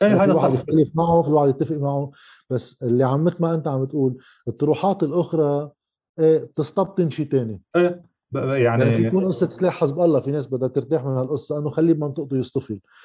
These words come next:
Speaker 2: بالطرح اللي أنتم عم تطرحوه عم تقولوا لا، الدولة بدها ت-، تبقى
Speaker 1: أكيد.
Speaker 2: دولة.
Speaker 1: أكيد بدها تكون دولة، وأكثر من هيك. آه، جاد، نحن كمان مدركين،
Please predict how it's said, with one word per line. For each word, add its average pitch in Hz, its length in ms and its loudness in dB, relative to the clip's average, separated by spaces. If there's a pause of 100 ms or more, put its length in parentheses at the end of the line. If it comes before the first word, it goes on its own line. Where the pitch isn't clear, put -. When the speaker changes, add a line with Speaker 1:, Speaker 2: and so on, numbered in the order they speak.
(260)
Speaker 2:
بالطرح 139 440 0
اللي 175 180 4
أنتم 170 140 0
عم 151 100 -2
تطرحوه 156 420 0
عم 151 120 -2
تقولوا 165 260 0
لا، 175 180 0
الدولة 151 360 0
بدها 127 180 0
ت-، 123 680 -8
تبقى 147 220 2
Speaker 1:
أكيد. 135 120 4
Speaker 2:
دولة. 156 260 4 (520)
Speaker 1:
أكيد 160 300 2
بدها 156 120 2
تكون 160 220 0
دولة، 127 380 0
وأكثر 165 400 0
من 147 120 0
هيك. 131 280 -2 (480)
آه، 113 240 0
جاد، 117 220 0
نحن 147 220 -4
كمان 151 280 0
مدركين، 123 760 -4